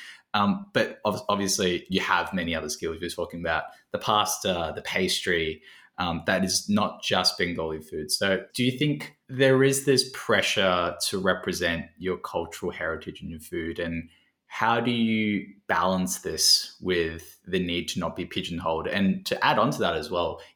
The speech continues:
is being pigeonholed a bad thing? Like, is that just not specialization? Like, is, I feel like pigeonhole tends to have this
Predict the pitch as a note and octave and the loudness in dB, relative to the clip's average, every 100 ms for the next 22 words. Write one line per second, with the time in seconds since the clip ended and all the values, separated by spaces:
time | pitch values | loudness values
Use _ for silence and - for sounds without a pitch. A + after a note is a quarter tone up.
0 | - D#3+ F#3+ G#3+ G3 E3+ - D3 D3+ B2+ | 4 6 6 6 6 6 4 2 2 0
1 | G#2+ F#2+ F#2 - - _ - F#2 F#2 F#2+ | 2 2 0 -4 -14 _ -12 -4 0 0
2 | F2+ - G#2 G2+ - E2+ - F2+ F#2 F2+ | 0 -2 -2 -2 -8 -12 -8 -4 0 0
3 | - - _ - F#2+ F#2 - F#2 E2+ - | -2 -12 _ -8 -6 -4 -2 -2 -4 -6
4 | - - F2 E2+ F2 E2 D#2 E2 E2+ D#2 | -14 -6 -4 -4 -2 -2 -2 -2 -4 -2
5 | G3+ C#3+ - F#2+ D3 - - - E3 D3 | 0 0 -2 -4 -6 -10 -4 0 2 2
6 | - B2 B2 A2+ F#2+ G2 F#2 F2 F2+ E2 | 0 0 2 0 0 -2 -2 -2 -2 -2
7 | E2+ D#2+ - | -2 -2 -4